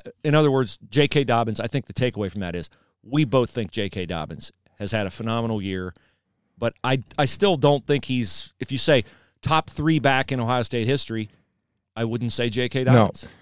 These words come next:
Speaker 2: Here's how I base my Heisman vote. In,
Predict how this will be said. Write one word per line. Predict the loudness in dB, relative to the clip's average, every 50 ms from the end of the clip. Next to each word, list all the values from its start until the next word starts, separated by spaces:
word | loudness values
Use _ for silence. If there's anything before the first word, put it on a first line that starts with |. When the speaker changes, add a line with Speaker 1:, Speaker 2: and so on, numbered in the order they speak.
| _ _
Speaker 2:
Here's | 6 6 6 8 8
how | 8 8 10
I | 8
base | 8 8 6 6 6 6 4 0 -2 2
my | 4 4 6 4 4 2 -2 -4
Heisman | 2 4 4 4 6 6 4 4 4
vote. | 6 6 6 6 6 4 -2 _ _ -20 _ -2
In, | 2 4 4 4 4 2 0 -4